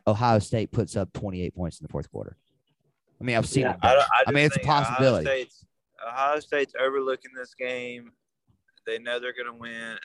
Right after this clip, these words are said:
Speaker 3: they're just gonna come out flat.
Speaker 1: Yeah, I mean, like, uh, they,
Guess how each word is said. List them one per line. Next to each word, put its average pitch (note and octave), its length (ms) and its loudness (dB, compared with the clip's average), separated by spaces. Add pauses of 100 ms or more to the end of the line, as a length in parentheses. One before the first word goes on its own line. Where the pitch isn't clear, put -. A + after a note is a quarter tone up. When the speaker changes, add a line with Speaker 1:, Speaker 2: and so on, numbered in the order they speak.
Speaker 3:
they're A2 160 -4
just - 200 -20
gonna A2 140 -12
come A2 220 -14
out G2+ 220 -6 (120)
flat. F#2+ 360 -2 (1300)
Speaker 1:
Yeah, C3+ 380 4
I G#2 80 0
mean, A#2+ 180 -4
like, A#2+ 160 -2
uh, G#2 80 -2
they, A#2+ 420 -4